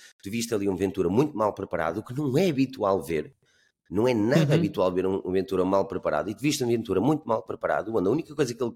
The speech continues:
Speaker 1: queria, e a, e a meio do debate se lembrou de dizer, foi começar a enumerar ele.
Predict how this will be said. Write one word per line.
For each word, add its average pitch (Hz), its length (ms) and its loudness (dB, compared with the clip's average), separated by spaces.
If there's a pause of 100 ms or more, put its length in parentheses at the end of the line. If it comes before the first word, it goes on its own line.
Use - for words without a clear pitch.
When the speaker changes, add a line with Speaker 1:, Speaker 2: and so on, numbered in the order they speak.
Speaker 1:
queria, 90 300 -4 (480)
e 90 120 -2
a, 87 100 0 (220)
e - 140 -6
a - 20 4
meio 120 200 4
do 101 100 0
debate 78 340 -4
se - 140 -8
lembrou 82 220 -2
de 80 80 -8
dizer, 82 180 -4
foi 123 160 -4 (320)
começar 139 300 -2
a 160 40 -6
enumerar 156 440 -2
ele. 101 140 -2